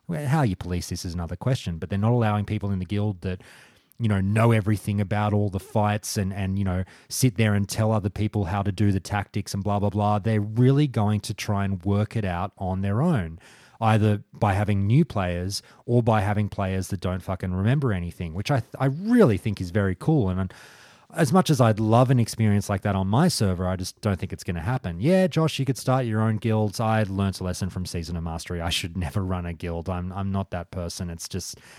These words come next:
not something that is in my toolkit or should ever be within my skill set to do. But anyway, I'm trying to go in as blind as I can. Yes, I'm watching a lot of Wrath content, but it's not about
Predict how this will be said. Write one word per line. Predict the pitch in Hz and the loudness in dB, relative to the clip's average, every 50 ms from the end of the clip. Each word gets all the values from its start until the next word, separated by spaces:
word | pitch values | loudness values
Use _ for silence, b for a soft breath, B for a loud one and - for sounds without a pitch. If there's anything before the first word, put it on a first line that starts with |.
| B B B B B | B B B B B
not | 123 123 120 117 | 4 4 4 4
something | - - 107 98 - - 95 92 90 | 2 -2 -2 -2 0 -2 -2 -2 0
that | 85 92 82 | -2 -4 -4
is | 98 95 78 | -4 -4 -2
in | 95 90 87 | -2 -2 -2
my | 90 87 87 87 | -2 -2 -4 -4
toolkit | - - - 104 95 92 87 - - 95 87 90 - _ | -6 -6 -4 -2 -2 -2 -4 -6 -6 -4 -4 -4 -8 _
or | - 104 95 92 90 90 95 107 | -4 -2 -2 -2 -2 -4 -6 -8
should | 113 - - - 123 117 98 | -6 -4 0 4 4 4 4
ever | 101 90 - 87 | 2 -2 -2 -6
be | 78 90 87 | -6 -6 -6
within | 87 90 - 95 90 | -6 -4 -4 -4 -4
my | 87 87 | -4 -4
skill | 85 - - - 95 90 | -4 -6 -6 -6 -6 -6
set | 90 - - 92 85 | -4 -6 -6 -8 -8
to | - - | -8 -12
do. | 90 82 95 98 95 85 | -8 -4 -2 -2 -2 -2
But | 80 - 123 | -2 0 0
anyway, | 151 156 135 95 76 78 _ _ _ _ _ _ _ _ _ _ _ _ _ - B B B B B B B | 2 2 0 -2 -4 -8 _ _ _ _ _ _ _ _ _ _ _ _ _ -20 B B B B B B B
I'm | 151 - | -4 2
trying | - 226 240 240 | 6 6 8 8
to | 240 214 | 8 6
go | 175 175 156 151 | 6 6 8 8
in | 139 127 | 6 6
as | 120 98 | 4 2
blind | - - 107 107 104 101 | 0 0 2 2 2 2
as | 95 - | 0 0
I | 101 90 | -4 -4
can. | - - 95 87 87 101 | -4 -4 -6 -4 -4 -2
Yes, | 117 165 190 202 170 - - | 2 4 4 4 4 2 0
I'm | 170 156 147 | 0 2 4
watching | 135 120 120 - - 120 113 | 4 4 2 2 2 0 0
a | 107 | 0
lot | 101 98 101 98 | 0 0 2 0
of | 101 92 82 | 0 0 0
Wrath | 98 95 92 92 - _ | 0 0 0 -2 -4 _
content, | - - 139 151 147 - - 104 87 82 80 B B B B B B B B B B B B | -2 0 0 0 0 0 0 -2 -2 -2 -6 B B B B B B B B B B B B
but | - 175 175 - - _ _ _ _ _ _ _ | 6 6 6 6 0 _ _ _ _ _ _ _
it's | - 165 170 - - - - - _ _ _ _ _ | 2 2 2 2 2 -6 -6 -8 _ _ _ _ _
not | - 147 156 170 190 202 202 165 - _ _ | 0 2 4 6 6 4 4 0 -4 _ _
about | - 160 151 123 - _ _ - 110 107 107 107 107 104 | -2 -2 -2 -2 -8 _ _ 2 2 4 4 2 0 -2